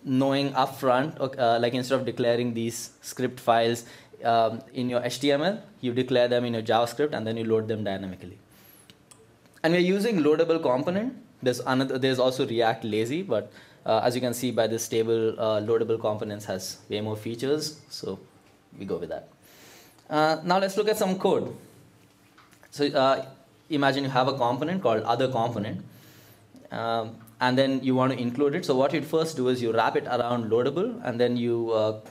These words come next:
use a dynamic import, and then you, uh, call it in your component.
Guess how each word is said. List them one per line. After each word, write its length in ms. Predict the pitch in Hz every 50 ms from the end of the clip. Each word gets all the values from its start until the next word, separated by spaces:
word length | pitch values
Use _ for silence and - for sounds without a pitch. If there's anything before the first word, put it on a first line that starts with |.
| - -
use 260 | 131 110 117 123 120
a 80 | 123 110
dynamic 420 | 110 104 113 123 120 120 120 120
import, 360 | 123 131 127 127 - 131 180 - - - - - - - - _ _ _ _ _ _ _ _ _ _ _ _ _ -
and 180 | - 143 143 147
then 180 | 160 170 165
you, 440 | 147 139 143 139 135 139 135 131 127 123
uh, 320 | 123 123 120 120 120 120
call 200 | 123 135 123 123
it 200 | 127 123 120 123
in 360 | - 131 113 110 113 110 110 117
your 180 | 113 107 104 107
component. 420 | 104 101 101 98 101 92 85 -